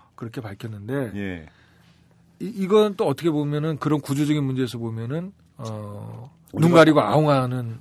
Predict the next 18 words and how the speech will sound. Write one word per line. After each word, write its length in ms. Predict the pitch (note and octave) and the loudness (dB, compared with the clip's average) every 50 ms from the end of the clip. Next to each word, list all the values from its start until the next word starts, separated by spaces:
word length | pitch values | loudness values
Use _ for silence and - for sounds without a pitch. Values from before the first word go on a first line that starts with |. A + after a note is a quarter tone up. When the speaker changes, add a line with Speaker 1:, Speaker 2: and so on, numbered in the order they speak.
| - - | -12 -6
Speaker 2:
우리가 220 | A2 B2 C3 C3 | -4 -2 -2 0
흔히 200 | B2 C3 G#3+ A3+ | 2 4 4 4
Speaker 1:
수 60 | A3+ A3 | 6 6
있다는 180 | G3+ F3+ D#3+ | 6 6 6
Speaker 2:
이야기하는 280 | C3+ B2 B2+ A#2 G#2+ G2+ | 4 2 0 0 0 -2
Speaker 1:
거죠. 100 | F#2+ - | -2 0
Speaker 2:
꼬리 200 | - G3 G#3 G#3 | 0 0 0 0
자르기죠, 360 | F3 E3+ C3+ G#2 F#2 F2 A2+ | -2 -2 -4 -4 -6 -6 -8
꼬리 180 | C3 - E3 D#3 | -6 -6 -6 0
Speaker 1:
그렇습니다. 580 | D#3 D#3+ D#3 D3 B2+ - C#3 A#2+ A2 G#2 G2+ G2+ | 4 6 6 6 4 0 -6 -8 -8 -8 -8 -4
Speaker 2:
자르기. 60 | G#2+ | -2
예. 180 | G#2 F#2+ F2+ - | -2 -2 -2 -4
Speaker 1:
예. 160 | C3+ A#2+ G#2+ - _ _ - - - | -6 -8 -10 -14 _ _ -20 -18 -6
이 80 | - G3+ | -4 0
남양유업이 960 | G3+ D3 A2+ C#3+ E3+ G3+ G#3+ A3+ A3+ A3 A3 G#3+ G#3+ G#3 G#3+ G#3+ A3+ A#3+ A#3+ - | 2 2 4 6 6 6 4 4 2 0 0 2 2 2 0 0 -2 -4 -6 -6
굉장히 340 | - D3+ D3 D#3+ F3 G3+ G#3+ | -4 -2 0 2 2 2 2
업계에서는 640 | F3+ G2+ A2+ A#2 - - F3+ F3 E3 C#3+ B2+ F3 G3 | 2 0 -4 -6 -2 0 0 2 2 0 -2 -4 -2
이미 320 | F3 C3+ C#3 D#3 F#3 G3+ | -2 -2 -2 -2 -4 -4